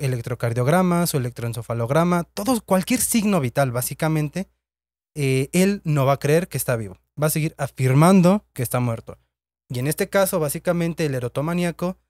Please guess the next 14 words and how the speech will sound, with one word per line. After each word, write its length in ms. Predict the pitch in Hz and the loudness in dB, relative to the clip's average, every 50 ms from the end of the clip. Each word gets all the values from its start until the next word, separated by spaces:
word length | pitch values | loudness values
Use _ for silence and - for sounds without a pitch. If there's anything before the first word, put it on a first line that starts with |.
| _ _ _ _ _ | _ _ _ _ _
va 180 | 139 131 151 170 | -2 2 2 2
a 80 | 175 | 4
pensar 440 | - 202 196 156 - 170 160 151 - | 2 2 2 2 2 0 0 0 -2
y 180 | - 160 143 131 | -4 -4 -2 0
decir, 380 | 120 127 123 - 170 165 170 - - _ | 0 0 0 0 0 -2 -2 -6 -10 _
"Ten-, 280 | - 151 135 143 151 - _ _ | -2 0 2 2 0 -2 _ _
tengo 420 | - 196 226 233 214 214 208 208 | 2 2 2 2 2 0 -2 -2
la 180 | 180 160 143 135 | -2 -2 -2 -2
idea 240 | 135 127 143 139 - - | -2 -2 -4 -4 -4 -2
firme 480 | - 190 196 220 202 190 185 190 208 - _ _ _ _ _ _ _ _ | 0 0 2 2 2 0 0 0 -2 -4 _ _ _ _ _ _ _ _
de 340 | - 135 127 131 127 123 120 _ | -8 -4 -2 -2 -2 -4 -6 _
que, 460 | - - 135 127 127 127 127 131 131 127 | -8 -6 -4 -2 0 0 0 0 0 -2
mm, 260 | 127 123 120 120 117 - _ _ _ _ | -2 -4 -4 -6 -10 -14 _ _ _ _
alguien 540 | - 156 185 190 180 165 170 190 196 220 220 | 0 2 2 2 2 0 0 -2 -2 -2 -4